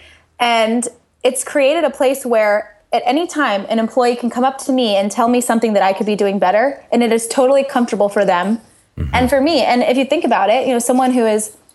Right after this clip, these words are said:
Speaker 1: nineteen years old, confronting their, their boss is hard.
Speaker 2: Right.
Speaker 1: So, and if we, if we go back to why are, why are millennials this way? Well, let's think about it. I mean, we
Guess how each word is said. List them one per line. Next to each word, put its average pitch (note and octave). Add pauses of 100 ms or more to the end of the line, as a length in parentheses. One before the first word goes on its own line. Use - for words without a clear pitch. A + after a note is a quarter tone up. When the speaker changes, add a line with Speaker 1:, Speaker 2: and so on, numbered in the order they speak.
(160)
Speaker 1:
nineteen A3
years A3
old, A#3
confronting B3+
their, G3+ (180)
their G#3+
boss D4+
is B3
hard. E4 (220)
Speaker 2:
Right. D2+ (1040)
Speaker 1:
So, D4+
and D4
if D4
we, D4+ (100)
if -
we C4
go A3+
back G#3
to B3
why G#3
are, G3+ (120)
why G#3
are -
millennials G3
this F#3+
way? C#4
Well, G#3
let's G#3
think D#4+
about -
it. -
I -
mean, G#3
we B3+